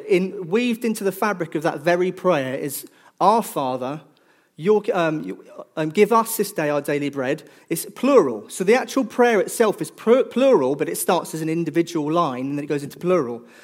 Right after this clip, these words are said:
You almost can't separate the two. Corporate prayer and individual prayer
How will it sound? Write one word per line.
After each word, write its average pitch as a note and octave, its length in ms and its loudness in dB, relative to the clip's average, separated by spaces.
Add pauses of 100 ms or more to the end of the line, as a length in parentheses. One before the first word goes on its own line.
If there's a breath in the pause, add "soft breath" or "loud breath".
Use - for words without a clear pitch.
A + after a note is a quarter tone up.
(240 loud breath)
You G3 120 0
almost C4 440 4
can't G#3 260 2
separate F#3+ 480 0
the D3 80 -4
two. A#2 380 0 (400)
Corporate A#3 360 4
prayer G#3+ 380 2
and F#3+ 140 -2
individual F#3+ 400 -2
prayer C#3 400 -2